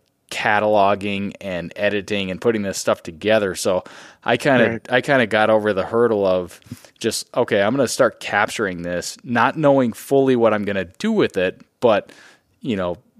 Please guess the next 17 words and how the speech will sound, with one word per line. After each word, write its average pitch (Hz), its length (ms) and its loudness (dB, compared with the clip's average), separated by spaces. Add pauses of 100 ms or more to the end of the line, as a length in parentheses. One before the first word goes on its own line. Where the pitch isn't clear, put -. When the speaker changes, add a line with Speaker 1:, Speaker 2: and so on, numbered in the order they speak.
(120)
Speaker 1:
we 117 120 2
all 120 160 6
know 113 100 2
how 104 140 0
fast 101 300 0
technology 98 440 -4
moves. 98 280 -4
I 95 40 -6
mean, 92 220 -8
five, 117 300 0
ten 110 200 -4
years 107 220 -4
from 107 100 -10
now, 95 160 -4
who 165 140 -6
knows 131 320 2
what 98 380 0